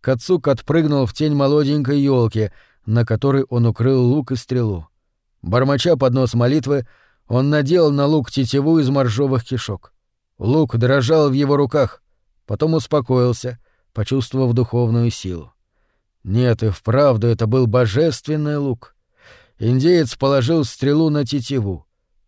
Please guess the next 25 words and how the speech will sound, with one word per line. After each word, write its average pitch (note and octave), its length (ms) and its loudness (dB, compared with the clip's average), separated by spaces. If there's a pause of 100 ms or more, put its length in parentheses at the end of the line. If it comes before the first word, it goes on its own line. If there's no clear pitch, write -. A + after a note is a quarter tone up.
Его A#2+ 280 0
зрение D3 460 0
сфокусировалось C#3 840 -2
на C#3 160 0
бесконечности C#3+ 1160 -2
этого C3 380 0
мгновения. A#2+ 800 -2 (840)
Над B2 220 0
головой D#3 440 2
вскрикнула C#3+ 680 -2
какая-то C3 500 -4
птица. E2+ 640 -12 (760)
Кацук B2+ 500 -4
даже A2+ 300 0
радостно B2+ 640 0
ахнул. G2 560 -4 (640)
Даже C#3+ 340 -2
звери C3 480 2
в A2+ 60 0
этом A#2+ 240 2
лесу B2 340 0
знают, C3 420 2
что - 200 -4
момент A#2 520 2
настал. A2+ 720 -4